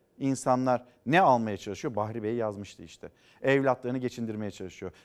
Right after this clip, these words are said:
Kah bot oluyor, kah mont oluyor, kah ekmek oluyor. Evini geçindirmeye çalışıyor. Beş puan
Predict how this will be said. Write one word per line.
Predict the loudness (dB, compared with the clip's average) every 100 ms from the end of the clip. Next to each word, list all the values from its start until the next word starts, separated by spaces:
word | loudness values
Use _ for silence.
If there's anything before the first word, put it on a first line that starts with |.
| _ 0
Kah | 0 4
bot | 4 4
oluyor, | 0 0 2
kah | 2 2
mont | 4 4 4
oluyor, | 2 2
kah | 4 4 4
ekmek | 0 -2 -6 -2
oluyor. | -2 0 -6 -12 _ _ -2
Evini | 0 2 0
geçindirmeye | -2 -4 -6 -6 -8
çalışıyor. | -8 -8 -4 -6 -6 -20 0
Beş | 2 2 0
puan | 4 6 6